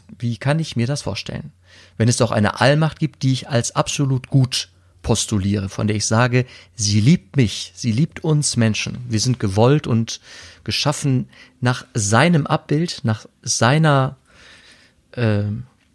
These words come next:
äh, Vorstellung zum Besten hin. Wenn das die Grundidee ist, dann muss ich ja eine Erklärung finden für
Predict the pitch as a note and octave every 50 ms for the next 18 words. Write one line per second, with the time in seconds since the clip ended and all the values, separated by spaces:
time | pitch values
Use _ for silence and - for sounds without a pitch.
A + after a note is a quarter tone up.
0 | _ - _ - A2 G#2 A2+ A2 - C#3+ - - - - C#3 C#3 D#3 - - -
1 | D3 C#3+ D3 D#3 D#3+ D#3+ - _ _ _ _ _ _ _ - _ _ _ - -
2 | - D#3 D#3 D#3 C3+ A#2 B2+ C3+ - - - - B2+ A2 F#2 F#2 F#2+ - A2 A#2+
3 | _ _ _ _ _ _ _ _ _ _ _ - _ _ _ - A#2 A2+ A#2 D#3+
4 | E3+ - - - E3+ D3+ - - - - - D3+ E3 D#3+ - C3 A2 G#2+ G#2 G2+
5 | - C3+ C3+ - - - - - - - _ - B2 G#2+ A2 B2+ E3+ D#3+ A#3 F3
6 | - E3 D3+ C3+ - A2+ - - D#3+ F3 E3 C#3 A2 - - A2+ G#2 A2 - C#3+
7 | E3 E3 - - - - C3 C#3 D3 D#3 D#3+